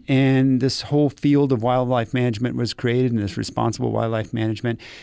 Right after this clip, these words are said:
And we brought these game populations back, where now we have, you know, three hundred fifty thousand deer in Utah.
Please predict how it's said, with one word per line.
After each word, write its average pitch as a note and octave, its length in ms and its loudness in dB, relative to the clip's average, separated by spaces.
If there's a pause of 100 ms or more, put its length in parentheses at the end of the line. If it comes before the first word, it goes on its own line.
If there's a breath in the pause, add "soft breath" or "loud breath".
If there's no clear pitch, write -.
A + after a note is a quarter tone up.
And A#2+ 120 -2
we B2+ 60 2
brought B2 240 0
these A#2 200 -2
game C#3 260 0
populations G#2 680 -4
back, A2+ 320 -4
where A2 100 -2
now B2 220 -2
we A2+ 160 0
have, A2+ 280 -2
you A#2+ 80 -4
know, G#2 80 -4
three A2+ 200 -6
hundred A2+ 440 -4 (220)
fifty A2+ 300 -8
thousand A#2 520 -6
deer F#2+ 220 -8
in G#2 200 -10
Utah. F#2+ 440 -12